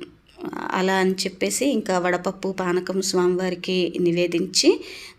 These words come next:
తర్వాత మేము బ్రేక్ఫాస్ట్ ఇడ్లీ చే-, తిన్నాము. తిని మేము గుడికి వచ్చేసరికి పన్నెండు అయిపోయిందండి, అన్ని పనులు అయ్యి వచ్చేసరికి. ఆ, అప్పుడే ఇక్కడ, ఆ, స్వామివారికి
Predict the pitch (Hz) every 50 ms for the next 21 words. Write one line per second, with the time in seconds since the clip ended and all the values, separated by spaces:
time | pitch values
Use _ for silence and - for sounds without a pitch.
0 | - - 185 180 180 180 196 190 196 185 185 180 185 180 180 175 - - 175 175
1 | 170 170 - - 185 170 - - 175 170 170 165 170 175 185 180 - 180 165 170
2 | 175 190 - - - - 185 175 170 170 170 160 165 196 302 - - - - -
3 | - _ - 226 214 214 214 226 226 220 226 247 247 240 - - - - - -
4 | 196 202 202 202 196 185 190 190 196 196 - 220 214 - - 214 202 - 202 190
5 | 190 - 233 247 240 233 - 202 190 190 196 202 233 202 185 185 - - 185 185
6 | 180 180 170 165 165 170 170 170 - - - - - - _ _ - _ _ -
7 | _ _ _ _ _ _ _ _ - - 190 185 190 196 190 190 202 175 180 185
8 | 185 180 175 175 185 180 170 165 165 - - - - - 160 170 165 - 160 170
9 | 185 180 180 - - - - - - - - - - - _ _ - _ _ _
10 | - - 392 392 - - 196 - - - 202 233 269 285 262 - - 214 226 240
11 | 247 240 220 214 - - - - - - - - 196 185 180 180 180 180 185 -
12 | - 190 - - 185 180 180 185 196 196 196 196 190 185 180 - - 220 240 247
13 | 240 240 -